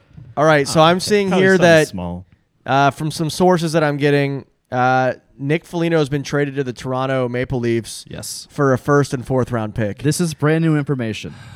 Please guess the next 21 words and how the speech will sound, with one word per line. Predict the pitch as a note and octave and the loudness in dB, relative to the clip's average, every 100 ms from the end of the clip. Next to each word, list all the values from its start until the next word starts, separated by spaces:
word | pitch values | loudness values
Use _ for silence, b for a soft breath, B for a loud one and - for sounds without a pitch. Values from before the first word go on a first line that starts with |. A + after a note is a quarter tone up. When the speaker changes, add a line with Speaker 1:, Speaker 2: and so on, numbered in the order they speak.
| b b b b b b b b b b b - | b b b b b b b b b b b -10
Speaker 3:
I've | A2+ | -8
never | A#2 B2+ C3+ | -4 -4 -2
heard | C#3+ C#3 | -4 -4
of | B2 | -6
this | A#2+ | -8
information, | A#2+ A#2 A2 B2+ - D3+ | -8 -8 -6 -6 -6 -6
but | A#2 | -6
this | G#2 A2+ | -8 -12
is | G#2+ | -2
Speaker 1:
This | C#3 C#3+ | 0 0
Speaker 3:
brand | C#3+ | -2
Speaker 1:
is | A2+ | 2
Speaker 3:
new. | |
Speaker 1:
just | C3+ E3 D#3 | 4 4 2
coming | F#3+ E3+ E3 | -2 0 0
in. | D#3+ D#3 D#3 D3 | 0 0 -2 -8
Speaker 3:
Yeah. | G#2 G2 F2 _ _ _ _ _ _ _ _ _ | -10 -10 -12 _ _ _ _ _ _ _ _ _
Speaker 2:
Oh, | G#2+ F#2+ E2+ | -8 -8 -8
gosh. | - F2 D#2+ | -8 -6 -2
Speaker 1:
Nick | E3 | -2
Foligno | - F3 D#3+ D#3 D3 D3 C#3+ | -2 -4 -2 2 4 4 2